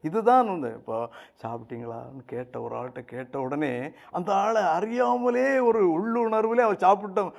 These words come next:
உண்டனம் அப்படி சொன்னார்ல, அது மாதிரி. இப்போ பசி என்கிறது எல்லா ஜீவராசிகளுக்கும் பொதுவானது. நமக்கு மட்டும் இல்லை, நாம் சாப்பிட்டா போதாது, நம்மை சுற்றியுள்ள உயிரினங்களுக்கும் இந்த உணவு வைக்கணும். இப்போ என்னுடைய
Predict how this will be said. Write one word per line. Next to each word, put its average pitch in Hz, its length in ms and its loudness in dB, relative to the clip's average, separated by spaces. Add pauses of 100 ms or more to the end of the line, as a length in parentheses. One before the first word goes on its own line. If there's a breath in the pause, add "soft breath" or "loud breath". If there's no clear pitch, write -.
உண்டனம் 220 680 6
அப்படி 214 220 0
சொன்னார்ல, 202 500 2
அது 269 200 0
மாதிரி. 147 240 0 (280 loud breath)
இப்போ 170 420 4 (760 soft breath)
பசி 262 380 2
என்கிறது 196 420 2
எல்லா 233 320 -2
ஜீவராசிகளுக்கும் 175 960 0
பொதுவானது. 127 600 -4 (160 soft breath)
நமக்கு 190 380 -2
மட்டும் 196 300 -2
இல்லை, 185 140 0
நாம் 165 360 2
சாப்பிட்டா 180 500 0
போதாது, 156 600 -2 (200 loud breath)
நம்மை 190 320 0
சுற்றியுள்ள 214 920 4 (340 loud breath)
உயிரினங்களுக்கும் 247 800 4
இந்த 180 160 2
உணவு 165 300 2
வைக்கணும். 147 220 -6
இப்போ 147 140 -2
என்னுடைய 233 680 8